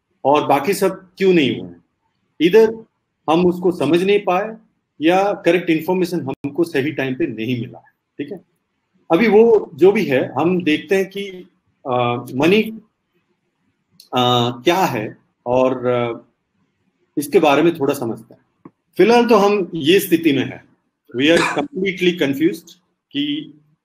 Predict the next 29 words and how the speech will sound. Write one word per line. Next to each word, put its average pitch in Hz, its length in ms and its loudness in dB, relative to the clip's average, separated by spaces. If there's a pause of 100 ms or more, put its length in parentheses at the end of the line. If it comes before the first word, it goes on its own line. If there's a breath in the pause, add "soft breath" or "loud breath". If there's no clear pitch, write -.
(360)
कौन 151 200 0
govern 131 320 0
करता 113 320 -6 (100)
है, 101 160 -6
क्या 135 240 -2
legal 117 440 -2
है, 104 300 -8
illegal 117 480 -4
है, 101 220 -10
fluctuation 127 580 -4
इतना 123 320 -4
क्यों 151 200 0 (120)
है, 98 300 -10 (180)
कहाँ 135 160 0
पे 139 200 -2
रखते - 220 -4
हैं 107 80 0
इसको, - 320 -8 (520)
कौन 160 260 6
manage 135 320 2
करता 104 320 -4 (100)
है, 92 200 -8
who 160 220 0
governs 113 320 -2
it, 104 100 -10 (100)
all 175 220 4
those 170 160 4
stuff। 151 240 -4
हमारे 147 240 2